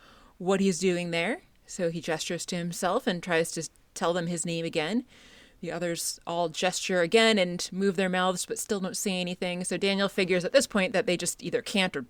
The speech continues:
don't speak. So similar to in the movie, he draws a picture in the dirt that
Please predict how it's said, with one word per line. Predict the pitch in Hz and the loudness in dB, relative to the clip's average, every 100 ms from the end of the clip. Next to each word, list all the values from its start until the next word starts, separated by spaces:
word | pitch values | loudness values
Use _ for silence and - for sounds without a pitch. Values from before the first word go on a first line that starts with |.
| - | -4
don't | 185 170 - | -2 -2 -6
speak. | - 135 - - - - - - - _ _ _ | -8 -8 -8 -14 -20 -20 -20 -20 -20 _ _ _
So | - - 180 170 175 | -6 2 6 6 6
similar | 185 403 392 233 | 2 2 6 6
to | 247 | 6
in | 214 | 6
the | 202 | 6
movie, | 170 160 208 | 4 0 0
he | 233 | 0
draws | 202 180 | 2 2
a | 175 | 0
picture | - 202 - 190 | -4 -8 -4 -2
in | 185 170 | -2 -4
the | 156 | -6
dirt | - 156 269 - - - _ _ _ _ _ _ _ _ _ - | -2 0 0 -2 -8 -10 _ _ _ _ _ _ _ _ _ -2
that | 175 | -2